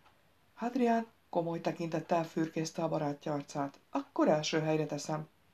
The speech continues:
Na és a Tenkin? Hát, az sem egy hétköznapi figura, ő Föld!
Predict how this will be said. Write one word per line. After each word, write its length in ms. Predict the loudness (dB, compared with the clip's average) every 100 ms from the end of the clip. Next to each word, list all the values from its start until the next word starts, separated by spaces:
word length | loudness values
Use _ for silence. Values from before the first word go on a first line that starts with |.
| _ _ _ _ _ _
Na 140 | 2 4
és 120 | 4
a 80 | 2
Tenkin? 500 | 4 4 2 -2 -4 _ _ _ _ _ _ _ _ _ _ _ _
Hát, 360 | 8 10 10 8
az 120 | 6
sem 200 | 6 4
egy 100 | 4
hétköznapi 580 | 6 2 2 2 2 0
figura, 460 | 0 2 6 6 6
ő 260 | 8 8 4 _ _ _ _ _ _ _
Föld! 520 | 10 12 12 12 6